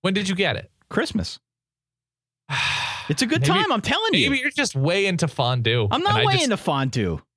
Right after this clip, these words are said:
Speaker 1: <laughs> That's not an accusation.
Speaker 2: I'm telling you. It's
Speaker 1: All
Speaker 2: a good
Speaker 1: right.
Speaker 2: idea.
Speaker 1: All right. Well, listen. How about this? You tweet us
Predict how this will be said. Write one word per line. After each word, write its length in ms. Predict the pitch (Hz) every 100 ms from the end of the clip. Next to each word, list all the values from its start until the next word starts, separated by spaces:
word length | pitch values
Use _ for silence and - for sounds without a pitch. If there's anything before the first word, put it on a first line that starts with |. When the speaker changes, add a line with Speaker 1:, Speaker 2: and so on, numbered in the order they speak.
| _
Speaker 1:
<laughs> 880 | - - - - _ - _ - -
That's 200 | 170 - -
not 80 | 330
an 80 | -
accusation. 680 | 139 123 117 120 - - - -
Speaker 2:
I'm 140 | 170
telling 340 | 196 254 403 311
you. 160 | 87 - _ _ _ _ _ -
It's 140 | 151
Speaker 1:
All 60 | 196
Speaker 2:
a 40 |
good 120 | 269 262
Speaker 1:
right. 100 | 294
Speaker 2:
idea. 460 | 285 311 101 87 - _ _ _ _ _ _ _ -
Speaker 1:
All 60 |
right. 220 | 233 202
Well, 120 | 139 165
listen. 420 | 196 - 123 101 - _ _ _ _ _ _
How 140 | - 185
about 180 | 220
this? 420 | - 104 - - - _ _
You 200 | 131 226
tweet 340 | - 226 214
us 440 | 110 - - -